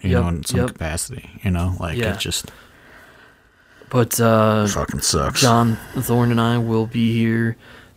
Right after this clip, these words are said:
Speaker 2: next week, and, and we'll talk to you, uh, right here on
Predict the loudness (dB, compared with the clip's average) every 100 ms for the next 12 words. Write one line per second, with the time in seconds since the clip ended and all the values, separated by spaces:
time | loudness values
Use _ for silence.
0 | -2 -2 0 4 4 4 -2 -4 -4 -2
1 | -2 0 0 0 -2 0 0 -4 -14 -20
2 | -20 -20 -6 -2 2 2 -2 -8 -20 _
3 | -20 -4 0 2 4 6 6 4 0